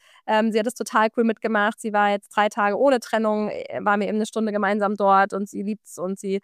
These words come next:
spielt da total gerne. Und es ist für mich total schön zu sehen, wie sie da aufblüht und dass, ähm, dass es einfach was Schönes für sie ist. Und natürlich ist das jetzt gerade auch mit dem Zusammenhang, was hier in der Firma ist, für mich eine große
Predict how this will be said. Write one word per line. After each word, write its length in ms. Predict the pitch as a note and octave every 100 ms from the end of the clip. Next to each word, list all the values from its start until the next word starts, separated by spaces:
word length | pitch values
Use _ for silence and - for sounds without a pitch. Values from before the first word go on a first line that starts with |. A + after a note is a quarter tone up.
| _ _
spielt 260 | - - A#3
da 80 | A3+
total 360 | A3 - A3
gerne. 600 | G#3 G#3 G3 G3+ G3 G3 F3+
Und 160 | G3
es 60 | G3
ist 180 | G3+ -
für 80 |
mich 200 | G#3 G3+
total 500 | - G3+ G#3+ G3 G3 G#3 _ _
schön 320 | - - D4+ D4+
zu 120 | C4+
sehen, 320 | A#3 B3+ B3
wie 80 | A#3
sie 60 |
da 180 | A#3 F#3+
aufblüht 460 | A#3 - A#3 A3 G#3+
und 160 | G3+ G3+
dass, 220 | A3 -
ähm, 380 | G3 G3+ G#3 G#3
dass 140 | A3
es 80 | -
einfach 260 | - G#3+ G#3+
was 140 | G#3
Schönes 280 | - A3+ A#3
für 120 | A3+
sie 160 | G#3+ F#3+
ist. 220 | G#3+ -
Und 140 | G3+
natürlich 300 | G3+ G3+ G3+
ist 160 | G3 -
das 80 | G3
jetzt 200 | F#3+ -
gerade 320 | F#3+ G3 E3+
auch 140 | F3+ -
mit 120 | - F#3+
dem 100 | F#3
Zusammenhang, 500 | - F#3 F#3+ F#3+ F#3
was 120 | F#3
hier 80 | F#3
in 60 |
der 80 | F3+
Firma 340 | - G3 F#3+ F3+
ist, 120 | - _ _ _ _
für 140 | - A#3
mich 200 | G#3+ -
eine 100 | G3
große 680 | - G3+ - G3 F#3+ F#3+